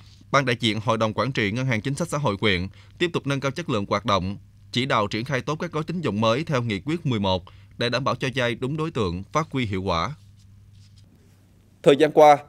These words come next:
các cấp chính quyền địa phương của tỉnh Long An không ngừng nỗ lực hỗ trợ, giúp đỡ người dân an cư, lạc nghiệp và ổn định cuộc sống. Tuy nhiên, trên địa bàn vẫn còn hàng chục hộ dân tại khu dân cư Long Hậu thuộc ấp ba, xã Long Hậu, huyện Cần Duộc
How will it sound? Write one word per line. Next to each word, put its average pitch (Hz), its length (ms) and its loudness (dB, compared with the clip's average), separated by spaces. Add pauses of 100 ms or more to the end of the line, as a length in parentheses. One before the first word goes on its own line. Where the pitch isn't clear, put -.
(120)
các 196 140 2
cấp 208 140 4
chính 202 160 -4
quyền 127 220 6
địa 110 120 4
phương 147 280 2
của 135 80 0
tỉnh 123 140 0
Long 151 160 0
An 139 220 0 (100)
không 151 200 2
ngừng 127 180 2
nỗ 107 120 2
lực 135 220 2
hỗ 120 240 2
trợ, 98 260 6 (180)
giúp 175 160 0
đỡ 123 120 4
người 135 200 2
dân 135 240 4 (160)
an 135 260 2
cư, 139 300 2
lạc 104 240 2
nghiệp 104 220 2 (280)
và 120 280 6
ổn 113 200 4
định 202 180 2
cuộc 107 200 0
sống. 131 260 4 (480)
Tuy 175 100 8
nhiên, 165 260 2 (220)
trên 170 140 2
địa 147 100 4
bàn 120 260 4
vẫn 123 160 2
còn 127 160 4
hàng 117 180 -2 (120)
chục 127 160 2
hộ 113 200 4
dân 139 220 4 (160)
tại 104 200 4
khu 135 120 0
dân 139 140 -2
cư 143 200 0
Long 135 180 4
Hậu 101 320 4 (220)
thuộc 123 220 4
ấp - 180 2
ba, 135 240 8
xã 120 200 2
Long 139 160 0
Hậu, 98 280 4
huyện 107 180 2
Cần 104 240 0
Duộc 101 280 4